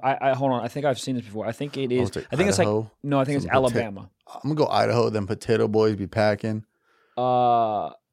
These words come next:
Speaker 1: I think it's Alabama. Alabama number one, and then, uh, Delaware last.
Speaker 2: Delaware smallest?
Speaker 1: Yeah.
Speaker 2: Well, it's gotta be Delaware, 'cause if they wrote in and said
Speaker 1: Correct.
Speaker 2: it's Delaware,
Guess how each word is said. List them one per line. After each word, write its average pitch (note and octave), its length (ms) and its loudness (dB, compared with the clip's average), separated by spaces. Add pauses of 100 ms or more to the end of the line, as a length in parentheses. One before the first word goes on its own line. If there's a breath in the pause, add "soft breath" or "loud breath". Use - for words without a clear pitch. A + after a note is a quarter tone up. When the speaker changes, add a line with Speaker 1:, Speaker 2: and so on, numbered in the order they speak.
Speaker 1:
I C3 100 0
think D3+ 220 -4
it's C#3+ 180 -4
Alabama. D#3 840 0 (1040)
Alabama E3+ 440 4
number D#3 200 2
one, D#3 440 0 (640)
and C3+ 220 0
then, C3 500 2
uh, A#2+ 800 0 (340)
Delaware A#2+ 420 2
last. G#2 360 -8 (280)
Speaker 2:
Delaware G2+ 320 2
smallest? G#2+ 560 -4 (240)
Speaker 1:
Yeah. G#2 100 -14 (260 soft breath)
Speaker 2:
Well, B2+ 80 2
it's A#2+ 80 -6
gotta A#2 240 2
be G2 80 -4
Delaware, F2+ 360 -2
'cause - 80 -14
if F#2 120 -6
they G2 160 -4
wrote F2+ 240 -4
in F2+ 80 -4 (120)
and F2 180 -14
said - 180 -2
Speaker 1:
Correct. A#2+ 160 0
Speaker 2:
it's A#2+ 140 -2
Delaware, A#2 360 2